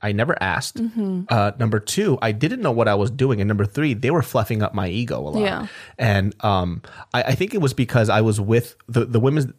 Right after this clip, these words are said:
Speaker 1: that I was very sexually active with,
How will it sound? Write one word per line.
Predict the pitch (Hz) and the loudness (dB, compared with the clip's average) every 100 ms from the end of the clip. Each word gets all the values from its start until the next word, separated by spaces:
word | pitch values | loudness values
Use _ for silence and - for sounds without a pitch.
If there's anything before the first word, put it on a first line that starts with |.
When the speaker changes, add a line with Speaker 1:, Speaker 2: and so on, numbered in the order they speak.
| _ _ 120 | _ _ -2
Speaker 1:
that | 113 | 2
I | 90 104 | 2 2
was | 98 107 110 | 2 2 2
very | 117 107 101 | 2 2 2
sexually | - 104 104 - | 0 -2 -4 -2
active | 98 101 98 120 | -4 -4 -6 0
with, | 101 151 - | 2 2 -2